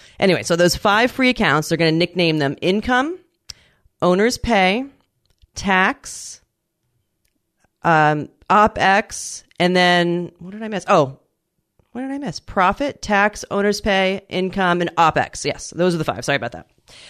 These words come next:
So, and it's important to kinda have them set up in order with your, um, the income is gonna be the account where all of your sales, all of your deposits, that's all that goes into that account. You're just gonna keep piling money into the account. Then when you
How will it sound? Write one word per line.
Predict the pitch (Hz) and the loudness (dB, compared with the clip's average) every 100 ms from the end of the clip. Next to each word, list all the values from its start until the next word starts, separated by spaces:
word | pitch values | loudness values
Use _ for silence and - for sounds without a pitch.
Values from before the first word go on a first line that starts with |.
| - - _ | -20 -20 _
So, | - 196 185 185 | 2 6 8 6
and | - 190 | 4 2
it's | 190 180 | 2 2
important | 190 196 220 190 | 2 4 2 2
to | 175 | 0
kinda | 185 170 | 2 2
have | 175 175 160 | 2 2 2
them | 165 | 0
set | - 175 | 0 2
up | 160 | 2
in | 165 | 0
order | - 214 208 151 | 0 2 4 4
with | 143 147 | 4 2
your, | 147 147 | 4 2
um, | 147 147 | 2 0
the | 143 | 0
income | 175 190 202 185 190 | 0 0 2 2 2
is | 156 | 0
gonna | 165 165 | 0 2
be | 156 156 | 2 2
the | 156 | 2
account | 156 165 110 | 2 0 0
where | 143 - _ - | 0 0 _ 0
all | 151 165 175 | 4 6 6
of | 185 | 6
your | 185 | 2
sales, | 180 156 139 131 143 - | 0 2 2 2 0 0
all | 156 160 | 4 4
of | 160 | 4
your | 165 | 2
deposits, | 160 - 131 135 131 | 0 0 -2 -2 -2
that's | 131 - _ | -6 -8 _
all | 170 175 180 | 2 4 6
that | 180 170 | 4 2
goes | 160 147 | 0 0
into | 151 143 | -2 0
that | 143 | 0
account. | 135 156 120 110 | 0 -4 -4 -4
You're | |
just | 143 151 | -6 -4
gonna | 160 143 | -4 -4
keep | 156 - | -8 -8
piling | - 175 180 185 175 | -2 2 2 2 2
money | 170 165 | 0 0
into | 123 151 | -2 -2
the | 151 | -2
account. | 143 127 87 _ _ _ _ _ _ _ - | -4 -6 -8 _ _ _ _ _ _ _ -4
Then | 170 202 180 214 | 2 4 4 0
when | 240 - 160 165 165 | -4 -6 -2 0 0
you | 165 160 160 156 - | 0 0 -2 -4 -8